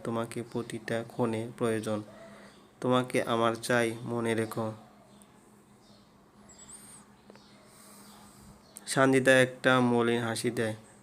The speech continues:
নার্সরা সানজিদাকে ওটিতে নিয়ে যায়। বাইরে মাহিম আল্লাহকে ডাকতে থাকে আর ছটফট করতে থাকে। দুই ঘন্টা পরে ওটিতে জ্বলতে থাকে, জ্বলতে থাকা লাইটটা নিভে যায়। মাহিম এবং তার পরিবারের লোকজন ওটির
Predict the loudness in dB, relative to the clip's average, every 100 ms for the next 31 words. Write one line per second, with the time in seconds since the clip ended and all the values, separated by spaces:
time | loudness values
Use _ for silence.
0 | -8 0 2 0 -2 -2 -2 -2 -2 -2
1 | -4 -4 -6 -4 -6 -8 -6 -6 -4 -2
2 | -2 -2 -4 -6 -10 -4 -2 -2 -2 -2
3 | -2 -8 -16 -20 -20 -14 -6 -2 0 -2
4 | -4 -6 -4 -4 -6 -4 -4 -4 -10 -8
5 | -8 -8 -6 -4 -4 -6 -8 -8 -6 -8
6 | -8 -10 -8 -8 -10 -8 -8 -10 -16 -20
7 | -20 -20 -20 -2 2 4 2 2 0 2
8 | 2 2 0 -4 -6 -6 -6 -2 -2 -2
9 | -2 -4 -2 -6 -4 -6 -6 -4 -4 -4
10 | -6 -8 -4 -6 -6 -10 -6 -2 -2 -2
11 | -4 -4 -2 -2 -2 -2 -4 -8 -20 -20
12 | -20 -8 -2 0 -2 -2 -4 -4 -6 -6
13 | -4 -2 -2 -2 -4 -6 -8 -8 -8 -8
14 | -8 -8